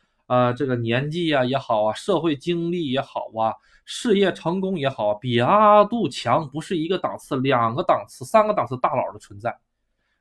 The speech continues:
哎，这些大佬们呢，其实你们如果有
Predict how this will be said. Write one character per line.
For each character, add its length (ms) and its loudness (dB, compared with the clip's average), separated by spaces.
哎， 280 -2
这 140 0
些 100 4
大 220 6
佬 180 2
们 180 -4
呢， 360 0
其 120 -10
实 120 -6
你 140 -6
们 120 -4
如 180 -4
果 320 0
有 360 -2